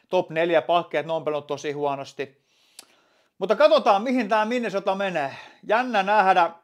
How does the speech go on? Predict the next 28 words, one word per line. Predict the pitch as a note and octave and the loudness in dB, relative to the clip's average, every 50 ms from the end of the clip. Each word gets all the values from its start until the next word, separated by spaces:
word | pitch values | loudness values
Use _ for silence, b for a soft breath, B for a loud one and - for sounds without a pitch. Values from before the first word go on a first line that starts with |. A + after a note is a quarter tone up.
| _ F3+ | _ -4
varsinkin | G3+ G#3+ A3 G#3+ F#3+ | -2 -2 -2 -4 -6
tää | - - E3 D#3+ | -2 0 0 2
loppurunko | F3+ G#3+ G#3 G#3 - F3+ E3+ F3 F3 E3+ D#3+ | 2 0 -2 -2 -4 -4 -4 -4 -4 -4 -6
siellä, | D3 D3+ D#3+ D3+ | -6 -4 -6 -6
tuleeko | D3+ - F#3+ G3 F#3 E3 E3 | -6 -4 -4 -2 -2 -2 -4
ne | D#3 D3+ C#3+ | -6 -6 -6
tippuu | D#3+ D#3 D3+ D#3 _ - D3 C#3+ | -6 -8 -8 -10 _ -8 -8 -8
playereissa. | C3+ C3+ F3 F#3+ G3+ G#3 G3 E3+ D#3+ D#3 C#3+ - - D3+ - - _ _ _ _ _ _ _ _ _ _ _ _ _ _ _ _ | -6 -6 -4 -2 -2 0 0 0 -2 -2 -4 -4 -6 -8 -8 -8 _ _ _ _ _ _ _ _ _ _ _ _ _ _ _ _
Katsotaan, | - F3+ G3 A3 A3+ - A3 G3 F3+ | -4 -2 0 0 0 2 2 0 2
kekä | G3+ G#3+ G#3 G3+ | 0 0 0 0
tulee | G3+ G3+ F#3+ F3+ E3+ E3 | 0 0 0 0 2 2
vastaan, | F#3 F#3+ F3 - - E3 D#3 | 2 0 0 -2 -6 -8 -4
mutta | E3 F#3+ | -2 -2
mä | F#3 E3+ | -2 -2
en | D#3+ | -2
usko, | E3+ E3 - F3 | -4 -4 -6 -8
että | D#3+ E3 | -14 -14
ne | D3+ | -12
menee | D3+ D3+ D3+ D#3 | -8 -4 -4 -4
ekasta | D#3 - D#3 - D3+ | -2 -4 -6 -8 -8
kierroksen | C#3+ D3+ C#3+ C#3 - D3 C#3 | -10 -10 -10 -10 -8 -8 -4
jatkoon. | C#3+ D3+ D3+ D3 - - - C#3 C3+ C3 | -2 -2 -2 -4 -8 -10 -8 -8 -6 -4
Voin | D3 D3+ D3+ D3 | -6 -6 -6 -6
jo | D3 C#3+ C#3+ _ _ | -10 -12 -12 _ _
antaa | - D3 D3+ D3 D3 C#3+ C3 | -14 -14 -12 -8 -8 -8 -8
siihen | C3 D#3+ D#3 D3 D3 C#3+ | -8 -8 -10 -10 -10 -12
mun | D3+ D3 C#3+ | -12 -10 -8
ennakon. | C3+ C3 C3+ C3 B2+ B2 - C3 B2+ A#2+ | -8 -8 -8 -10 -12 -10 -8 -10 -10 -10